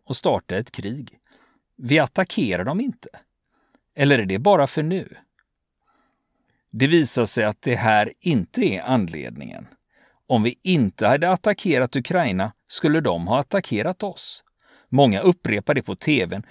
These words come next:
att vi inledde en förebyggande attack. Men hur kan du tro att Ukraina skulle ha attackerat Ryssland? Krim? Om Ukrainas väpnade styrkor inte ens kunde hålla sina gränser. De för ett försvarskrig med stora förluster.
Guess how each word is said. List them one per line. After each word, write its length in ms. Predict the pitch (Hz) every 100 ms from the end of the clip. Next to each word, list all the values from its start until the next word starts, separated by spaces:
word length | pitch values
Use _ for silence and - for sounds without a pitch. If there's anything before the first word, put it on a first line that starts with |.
| -
att 160 | 131 160
vi 160 | - -
inledde 520 | 165 123 90 87 95
en 160 | 107
förebyggande 920 | 101 - 143 95 87 92 87 90 117 127
attack. 580 | - 160 - _ - _ _ _ _
Men 160 | - 180 -
hur 240 | 202 196 156
kan 240 | - 120
du 100 | 120
tro 300 | - 135 92
att 120 | 87
Ukraina 500 | 90 - 147 117 85
skulle 280 | - 95 90
ha 80 | 104
attackerat 600 | - 147 - 92 117 -
Ryssland? 760 | 101 208 - - 85 60 - _ _ _ _ _
Krim? 560 | - 117 220 262 65 - _ _ _ _
Om 160 | 170
Ukrainas 500 | 175 202 202 143 151
väpnade 440 | 180 190 139 104 104
styrkor 520 | - 180 123 - 98 -
inte 380 | 190 143 -
ens 180 | 110 104
kunde 220 | - 101
hålla 380 | 98 196 139 87
sina 340 | - 98 82 85
gränser. 800 | 92 151 175 175 - - 151 - - -
De 160 | - 139
för 200 | - 139
ett 120 | 101
försvarskrig 1000 | - 120 - 185 190 165 - - 160 180
med 120 | 170
stora 340 | - 185 123 101
förluster. 580 | 135 104 - - 110